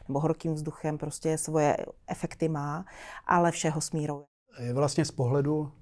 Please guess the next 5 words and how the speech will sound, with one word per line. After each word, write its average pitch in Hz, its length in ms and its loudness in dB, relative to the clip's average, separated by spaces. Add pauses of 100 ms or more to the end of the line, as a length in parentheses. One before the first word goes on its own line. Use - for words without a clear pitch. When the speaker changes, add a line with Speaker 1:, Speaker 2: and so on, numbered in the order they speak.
(180)
Speaker 2:
eh, 104 580 -10
longevity 127 840 0 (640)
důležité 131 640 0
číst 156 300 0
knihy? 127 440 0